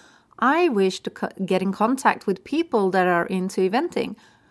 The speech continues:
I want to hear your stories. I want to share your stories. So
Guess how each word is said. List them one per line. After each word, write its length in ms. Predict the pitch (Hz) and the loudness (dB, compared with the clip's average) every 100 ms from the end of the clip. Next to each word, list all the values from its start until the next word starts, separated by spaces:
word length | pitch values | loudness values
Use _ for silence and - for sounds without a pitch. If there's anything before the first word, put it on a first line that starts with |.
| _ _ _ | _ _ _
I 260 | 220 240 233 | 4 6 4
want 300 | 220 220 214 | 2 -2 -4
to 80 | 208 | -2
hear 180 | 208 | 0
your 220 | 196 185 180 | 2 2 0
stories. 580 | - 269 277 277 269 | 2 4 4 2 -2
I 160 | - 180 | -2 0
want 220 | 175 165 | 0 -4
to 80 | 180 | -8
share 280 | - 302 294 | -2 2 2
your 180 | 269 262 | 2 0
stories. 580 | - 247 233 233 240 - | 2 4 6 4 2 -4
So 600 | - - - 233 226 | -8 -4 2 4 4